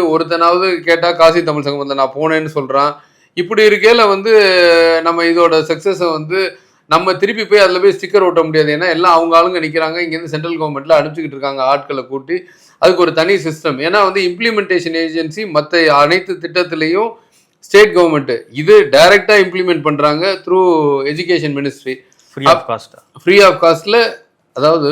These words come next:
Speaker 1: ஒண்ணு புரிஞ்சுக்குங்க, ஜல்ஜீவன் திட்டம்னா அந்த திட்டத்தை இம்ப்ளிமெண்ட் பண்றது ஸ்டேட் கவர்மெண்ட். அதனால இவங்க ஜல்ஜீவன் திட்டத்துக்கான ஸ்டிக்கரை ஒட்டாம இவங்க என்னவோ இவங்க பேரை வச்சுக்குவாங்க. கலைஞர் தண்ணின்பாங்க, அந்த தண்ணிம்பாங்க, இந்த தண்ணிம்பாங்க, என்னத்தையாவது சொல்லி இவங்க ஓட்டுவாங்க அதை.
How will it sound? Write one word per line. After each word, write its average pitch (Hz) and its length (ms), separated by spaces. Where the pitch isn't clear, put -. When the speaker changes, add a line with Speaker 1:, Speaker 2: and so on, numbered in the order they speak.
Speaker 1:
ஒண்ணு 135 200
புரிஞ்சுக்குங்க, 151 520
ஜல்ஜீவன் 175 520
திட்டம்னா 131 480
அந்த 165 200
திட்டத்தை 202 480
இம்ப்ளிமெண்ட் 202 460
பண்றது 175 300
ஸ்டேட் 202 340
கவர்மெண்ட். 151 360
அதனால 202 400
இவங்க 196 240
ஜல்ஜீவன் 196 520
திட்டத்துக்கான 165 500
ஸ்டிக்கரை 180 400
ஒட்டாம 151 380
இவங்க 226 320
என்னவோ 214 400
இவங்க 196 240
பேரை 196 280
வச்சுக்குவாங்க. 160 460
கலைஞர் 165 380
தண்ணின்பாங்க, 151 560
அந்த 156 240
தண்ணிம்பாங்க, 147 480
இந்த 156 160
தண்ணிம்பாங்க, 147 420
என்னத்தையாவது 156 360
சொல்லி 160 220
இவங்க 160 200
ஓட்டுவாங்க 143 400
அதை. 117 220